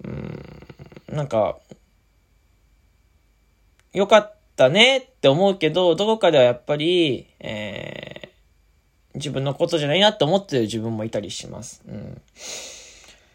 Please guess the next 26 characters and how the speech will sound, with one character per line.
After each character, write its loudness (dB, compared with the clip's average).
例 10
え 4
ば、 0
ね、 0
そ -6
の、 -6
い -2
つ -4
も 0
見 0
て 2
る 0
人 0
間 2
が、 8
い 0
つ -6
も -4
聞 -2
い -2
て -2
る 0
人 -4
が、 -8
と -20
か、 -18